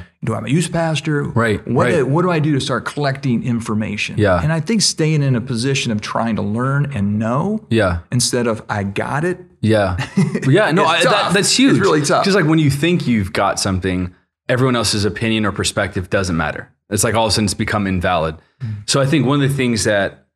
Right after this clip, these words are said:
Speaker 2: I, I struggle with is always listening to outside perspectives. Like, it's sometimes like, "You don't know because you're not close." Like, you use it like, "You're not close, so you can't see."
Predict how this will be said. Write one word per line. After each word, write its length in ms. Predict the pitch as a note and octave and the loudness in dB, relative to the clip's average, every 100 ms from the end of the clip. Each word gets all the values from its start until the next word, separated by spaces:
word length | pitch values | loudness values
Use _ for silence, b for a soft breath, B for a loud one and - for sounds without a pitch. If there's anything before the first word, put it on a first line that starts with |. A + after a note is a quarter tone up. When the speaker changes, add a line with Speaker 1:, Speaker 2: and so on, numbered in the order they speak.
| _ _ _ _ _ - | _ _ _ _ _ -2
Speaker 2:
I, 220 | A2+ - | 0 0
I 160 | - C3 | -2 0
struggle 380 | C3+ C3 G#2+ G2 | 0 0 2 2
with 180 | F#2+ G2+ | 0 0
is 120 | F#2+ | 0
always 240 | G2 G2 | 0 0
listening 240 | G#2 F#2+ G2+ | -2 -2 0
to 60 | |
outside 260 | F2+ F2 E2+ | -2 -2 -4
perspectives. 560 | F#2 - D#2 - - - | -6 -6 -6 -6 -10 -6
Like, 180 | D#2+ F#2 | -4 -4
it's 280 | F2+ - - _ _ | -4 -4 -8 _ _
sometimes 160 | A2+ G2+ | -2 -2
like, 140 | F#2 | 0
"You 80 | A#2+ | 2
don't 180 | C#3 A#2+ | 2 2
know 160 | B2 | 0
because 220 | A#2+ G#2+ A2 | -2 -2 -2
you're 80 | |
not 160 | A#2 - | -2 -2
close." 380 | - B2 F2 - | 0 2 2 0
Like, 160 | G#2 | 0
you 80 | G#2+ | 0
use 160 | A#2 G#2+ | 0 2
it 60 | |
like, 200 | G2+ F#2+ | 0 0
"You're 80 | F3+ | 0
not 140 | G3+ E3+ | 0 0
close, 260 | G3 E3+ | 0 2
so 80 | D#3+ | 2
you 140 | D#3 | 2
can't 240 | D3+ D#3+ B2+ | 0 -2 0
see." 320 | - D#3 A2+ | 2 2 0